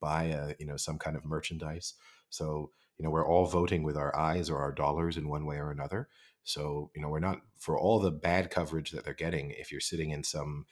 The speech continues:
N F L boardroom, you're probably saying, "Yeah, look, this is gonna blow over in a couple weeks, and then everyone will go back to thinking Deshaun Watson's a really good football player, and isn't this exciting that we have the Cleveland Browns maybe as a Super Bowl contender?" So, you know, it's, it's,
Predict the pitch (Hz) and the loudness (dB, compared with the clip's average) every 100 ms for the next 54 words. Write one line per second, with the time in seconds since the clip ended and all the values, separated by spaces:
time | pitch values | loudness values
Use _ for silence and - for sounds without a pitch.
0 | - - 82 87 - 80 78 76 - 85 | -12 -6 -2 -2 0 -2 -2 -4 -2 0
1 | 92 73 73 73 - _ - 73 82 76 | 0 0 -2 -4 -8 _ -10 -2 0 0
2 | 78 73 71 71 76 65 65 62 - - | -2 -2 -2 -2 -4 -2 -4 -6 -8 -10
3 | 69 71 69 65 69 69 71 65 67 65 | -10 -10 -10 -8 -4 -4 -4 -6 -10 -12
4 | - - 69 69 73 - - _ - _ | -14 -10 -8 -8 -8 -10 -12 _ -20 _
5 | 76 76 71 69 71 69 67 71 69 71 | -14 -8 -6 -6 -6 -8 -8 -8 -6 -8
6 | - - 73 73 - - 73 71 71 - | -10 -16 -16 -12 -8 -6 -6 -4 -4 -6
7 | 69 69 69 69 - - 76 - 67 - | -10 -8 -8 -8 -12 -14 -16 -12 -14 -10
8 | 69 71 - - - 73 76 71 69 - | -8 -6 -8 -18 -18 -10 -8 -8 -10 -10
9 | - - 73 69 71 - - 71 - 80 | -6 -6 -4 -6 -8 -10 -10 -12 -12 -10
10 | 76 71 71 71 73 73 - _ _ 80 | -10 -10 -8 -8 -6 -10 -14 _ _ -6
11 | 80 76 73 92 - 90 - 71 - 71 | -4 -4 -6 -6 -6 -8 -10 -10 -10 -14
12 | 76 71 69 _ - - - 78 73 73 | -12 -12 -14 _ -20 -20 -10 -6 -4 -4
13 | - - - _ _ 87 78 76 - _ | -8 -20 -20 _ _ -6 -4 -4 -8 _
14 | _ _ 82 - - 78 - - | _ _ -10 -8 -6 -6 -6 -12